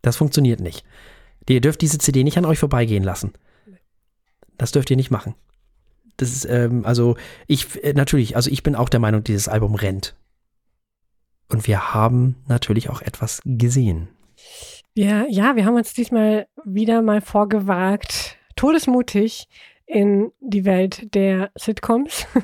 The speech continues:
Speaker 1: Mhm.
Speaker 2: <laughs> Das ist ja schon mal herrlich schief gegangen. Diesmal, äh, haben wir Brooklyn Nine-Nine gesehen.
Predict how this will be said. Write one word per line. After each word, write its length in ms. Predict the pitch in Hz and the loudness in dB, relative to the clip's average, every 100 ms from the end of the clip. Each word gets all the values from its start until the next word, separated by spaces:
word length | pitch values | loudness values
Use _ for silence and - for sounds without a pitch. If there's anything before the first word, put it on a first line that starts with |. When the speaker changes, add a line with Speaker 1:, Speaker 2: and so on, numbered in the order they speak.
| - | 2
Speaker 1:
Mhm. 440 | 208 254 214 254 - - | 2 4 2 2 -2 -10
Speaker 2:
<laughs> 160 | - - | -16 -4
Das 180 | 233 226 | -2 -2
ist 140 | 247 | 0
ja 120 | 233 | 0
schon 240 | 214 208 196 | 2 0 0
mal 260 | 185 214 - | -2 -6 -10
herrlich 340 | - 269 220 | -2 2 2
schief 160 | - 196 | 2 -2
gegangen. 360 | - 190 190 269 - - - _ _ | 0 0 0 -2 -10 -20 -20 _ _
Diesmal, 560 | 240 277 330 302 311 277 _ _ | 0 0 2 2 0 -2 _ _
äh, 280 | 269 240 240 | -2 0 0
haben 260 | - 214 214 | 0 0 2
wir 120 | 220 | 0
Brooklyn 580 | 196 240 254 233 240 214 | 0 0 2 2 0 0
Nine-Nine 580 | 190 190 180 180 202 | 2 2 2 2 2
gesehen. 320 | 247 254 269 | 0 2 2